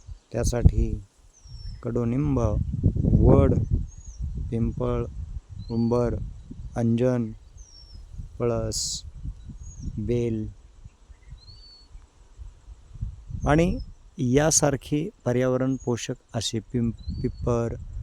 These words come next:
पक्षी पोषक हे सर्व वृक्ष लावावेत आणि त्यांचं संगोपन करावं. तेव्हाच आपल्याला अशा प्रकारच्या आकस्मिक हानी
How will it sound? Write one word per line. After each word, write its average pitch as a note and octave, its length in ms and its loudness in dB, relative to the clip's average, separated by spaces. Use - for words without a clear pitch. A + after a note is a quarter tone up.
पक्षी - 320 0
पोषक A2 580 -6
हे C3+ 60 -2
सर्व F#3+ 300 2
वृक्ष D3+ 460 -2
लावावेत G#2+ 640 -6
आणि G#2 160 -6
त्यांचं G2+ 380 -6
संगोपन A2+ 640 -6
करावं. G2 380 -8
तेव्हाच A#2+ 800 -4
आपल्याला G#2 520 -6
अशा C3+ 220 -4
प्रकारच्या G#2 640 -6
आकस्मिक - 520 2
हानी A2 380 0